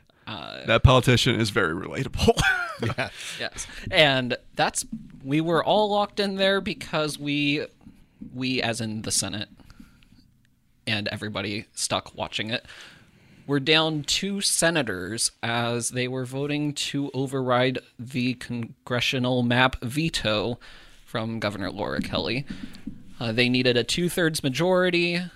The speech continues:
Speaker 1: They did not have it, thanks to the flip-flop of two, kind of three of their members. Uh,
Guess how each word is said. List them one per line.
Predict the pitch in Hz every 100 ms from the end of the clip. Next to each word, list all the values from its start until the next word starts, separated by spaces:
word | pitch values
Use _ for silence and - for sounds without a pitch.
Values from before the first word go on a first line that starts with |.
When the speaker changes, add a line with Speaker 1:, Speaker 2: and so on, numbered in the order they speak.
| -
Speaker 1:
They | - 120 123 143 139
did | 135 135
not | 127 127 -
have | - - 127 107
it, | 104 117 - - - - -
thanks | 123 123 - 226
to | - 131 127
the | 120 123
flip-flop | - - 214 - - - 107 104 156 - - -
of | 117 117 117 127 147 - - - - - - _ _ _
two, | - 247 240 240 240
kind | 226 190 196
of | 180
three | 131 135 139 139
of | 127 -
their | 120 120 127 127 - - _ _
members. | 127 131 123 131 131 139 139 - - - - -
Uh, | 120 113 113 107